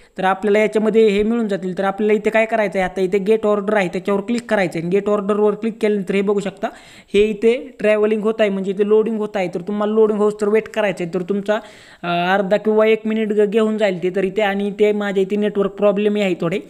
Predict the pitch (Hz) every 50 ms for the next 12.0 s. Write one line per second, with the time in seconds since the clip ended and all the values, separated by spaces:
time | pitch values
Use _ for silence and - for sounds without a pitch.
0 | - - _ _ _ _ - 180 190 185 165 185 175 180 196 214 254 - - -
1 | - _ _ - 190 196 202 208 202 226 208 208 226 233 220 190 190 214 208 220
2 | 196 165 147 143 139 - - _ _ _ _ _ _ _ _ _ _ _ _ _
3 | 170 170 180 202 208 208 - 240 233 214 233 220 214 254 220 208 - 240 233 240
4 | - 233 226 220 220 226 214 214 220 208 208 208 208 208 202 190 175 202 190 190
5 | 208 190 - 196 202 208 202 202 185 190 214 202 - 214 202 208 202 - 214 208
6 | 190 - 190 - - 196 185 - 202 196 208 208 220 240 - - - - - -
7 | - - 202 196 208 214 226 226 - - 220 214 202 - - 214 208 208 202 175
8 | - 220 214 220 214 196 196 185 185 185 - 196 202 202 - 208 202 196 - -
9 | 240 226 - 208 196 175 165 156 151 160 160 160 - - _ _ _ _ _ _
10 | _ _ _ - 185 180 185 190 190 196 196 202 202 190 214 202 202 202 214 208
11 | - 190 185 196 196 196 202 202 202 220 208 202 196 202 214 208 208 185 175 180